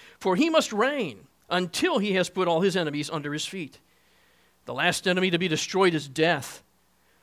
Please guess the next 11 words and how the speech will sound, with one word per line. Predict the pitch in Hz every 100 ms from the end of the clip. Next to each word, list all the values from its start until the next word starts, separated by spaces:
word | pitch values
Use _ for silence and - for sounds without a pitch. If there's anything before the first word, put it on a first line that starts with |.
| _
For | -
God | 208 262 175
has | 294 415
put | - 196 156
all | 147
things | 143 160 143
in | 147
subjection | 135 143 151 139 151 135
under | 139 123
his | 123
feet. | - 107 175